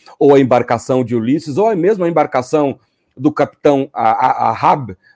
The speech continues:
para perseguir Moby Dick junto com o seu, o seu ajudante de ordem, que é Starbuck. Parece que esse, esse fluxo agora exige essa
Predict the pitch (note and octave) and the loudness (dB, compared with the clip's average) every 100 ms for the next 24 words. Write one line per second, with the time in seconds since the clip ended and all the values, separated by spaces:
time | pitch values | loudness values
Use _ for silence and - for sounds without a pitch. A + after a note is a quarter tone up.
0 | _ C3 B2+ D#3 C#3+ B2+ A#2 C3+ C3 B2+ | _ -4 0 0 0 -4 -2 0 0 0
1 | B2+ G#2+ G2+ F#2 C3 - B2 C3+ - B2+ | 0 0 -2 -12 -12 -10 -4 -2 -2 -4
2 | C3 B2+ - A#2+ A2 C3+ B2 A2+ A2 A2+ | -2 -2 -4 -10 -6 -2 -2 -2 -6 -6
3 | G2+ B2 A#2 G#2 A2+ A2+ G#2+ G#2 - _ | -2 -2 -2 0 2 2 0 -6 -12 _
4 | - A#2+ A#2+ - A#2+ G2+ G#2+ F#3+ F#3+ - | -2 0 0 -2 -2 0 2 2 2 -12
5 | _ _ C3 - D3+ D#3+ D3+ C3+ - D3 | _ _ -12 -8 -8 -6 -6 -8 -8 -10
6 | - - G#3 A#3+ - D3 G#2 F2 B2 D3 | -10 -2 0 0 0 -2 -2 0 2 2
7 | E3+ - _ _ _ _ _ _ D#3 D3+ | 0 -4 _ _ _ _ _ _ 0 0
8 | G#2 C#3+ A#3+ A3 G2+ G2+ D2+ _ - A2+ | 0 0 0 0 -4 -10 -14 _ -8 -8
9 | - F2+ | -6 -8